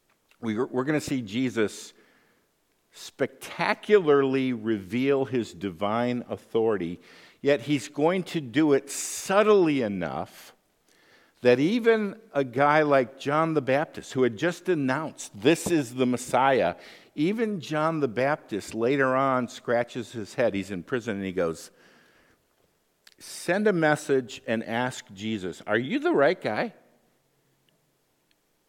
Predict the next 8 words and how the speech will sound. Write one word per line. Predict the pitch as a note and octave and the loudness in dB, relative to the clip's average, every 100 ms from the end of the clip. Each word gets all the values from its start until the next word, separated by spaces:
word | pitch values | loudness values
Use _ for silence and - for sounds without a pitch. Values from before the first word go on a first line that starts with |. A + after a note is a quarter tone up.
| _ _ _ _ _ - | _ _ _ _ _ -4
I | |
was | D#3+ G3 | -4 -2
kind | - G3+ | 0 0
of | |
expecting | G3+ - - F#3 - E3+ | 0 -4 -6 -6 -2 -2
a | |
little | D#3 D3+ | 0 -2
more. | C3+ F3+ A#2 | -2 -6 -10